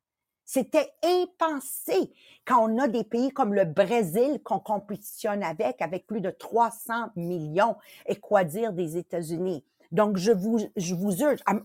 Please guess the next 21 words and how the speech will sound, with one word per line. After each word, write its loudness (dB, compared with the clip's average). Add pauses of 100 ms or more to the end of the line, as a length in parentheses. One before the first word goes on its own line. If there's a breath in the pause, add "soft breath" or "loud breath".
(100)
urging 2
you -2
guys, -8
OK ? -2 (260 soft breath)
Je -6
vous 0 (100)
urge 8
de 2
prendre 2
action 0
aujourd'hui, 0 (320 loud breath)
de 6
prendre 0
les 2
connaissances -2
de -4
ce -4
podcast -6
aujourd'hui. -2
Merci -4
Marie-Pierre, 0